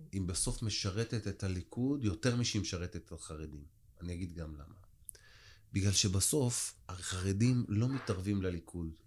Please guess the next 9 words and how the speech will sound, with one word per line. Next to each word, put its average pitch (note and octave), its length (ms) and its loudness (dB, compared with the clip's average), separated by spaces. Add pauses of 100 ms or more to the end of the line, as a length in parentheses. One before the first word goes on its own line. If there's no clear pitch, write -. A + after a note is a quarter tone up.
(140)
לא G#2 160 2
במדיניות F#2 520 0
הביטחון, G2+ 520 -4 (1200)
לא G2+ 120 2
במדיניות F#2+ 520 2
הכלכלית, F#2 800 -2 (680)
ולא F#2+ 220 2
במדיניות F2+ 520 -2
החברתית. E2 680 -6